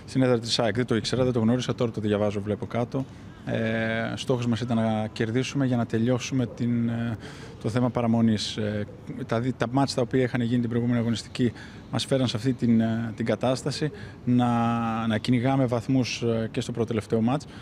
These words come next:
Ε, οπότε θεωρώ ότι κάναμε υπέρβαση, όχι σήμερα, κάναμε υπέρβαση τα τελευταία, τα τελευταία πέντε μάτς.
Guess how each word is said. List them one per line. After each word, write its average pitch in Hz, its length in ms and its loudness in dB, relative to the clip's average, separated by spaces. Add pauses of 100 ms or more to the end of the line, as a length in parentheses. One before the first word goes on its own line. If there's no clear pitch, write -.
(540)
Ε, 131 560 2 (340)
οπότε 147 260 0
θεωρώ 147 200 4
ότι 143 120 0
κάναμε 139 260 4
υπέρβαση, 147 920 2
όχι 139 220 0
σήμερα, 151 480 2
κάναμε 143 280 0
υπέρβαση 139 400 -2
τα 131 60 -10
τελευταία, 127 540 0 (600)
τα - 80 -6
τελευταία 120 340 -2
πέντε 117 260 0
μάτς. 110 300 0